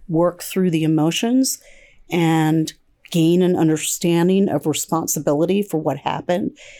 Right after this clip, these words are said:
then it's simply mastery. Um, the program that, that I have learned is actually short term.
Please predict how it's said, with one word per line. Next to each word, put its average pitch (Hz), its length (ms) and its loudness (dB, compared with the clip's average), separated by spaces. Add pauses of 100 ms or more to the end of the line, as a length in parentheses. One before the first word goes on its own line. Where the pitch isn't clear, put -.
(220)
then 180 680 0 (100)
it's 151 380 0
simply 170 760 0
mastery. 151 760 -2 (880)
Um, 160 480 0
the 185 60 0
program 170 540 0
that, 156 360 0 (760)
that 165 180 0
I 156 380 0
have 151 340 0
learned 170 500 2 (100)
is 156 480 -2
actually 190 260 -2
short - 300 -6
term. 190 340 -4